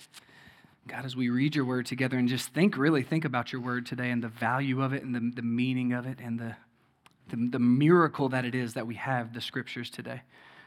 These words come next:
Um, God, I pray that you would just, um, excite our hearts in your word.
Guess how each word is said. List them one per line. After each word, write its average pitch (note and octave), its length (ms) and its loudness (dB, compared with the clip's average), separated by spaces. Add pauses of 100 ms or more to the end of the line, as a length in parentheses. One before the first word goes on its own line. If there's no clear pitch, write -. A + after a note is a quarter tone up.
(140)
Um, A#2+ 400 -10
God, B2 120 -2
I A#2 60 0
pray B2 220 -2
that A#2+ 140 -2
you A#2+ 200 0
would A2+ 400 -6 (560)
just, D#3 480 -8
um, A#2+ 380 -12 (840)
excite - 800 -4
our B2+ 120 -2
hearts - 720 -8 (500)
in B2 160 -4
your A#2 160 -2
word. A2 260 -12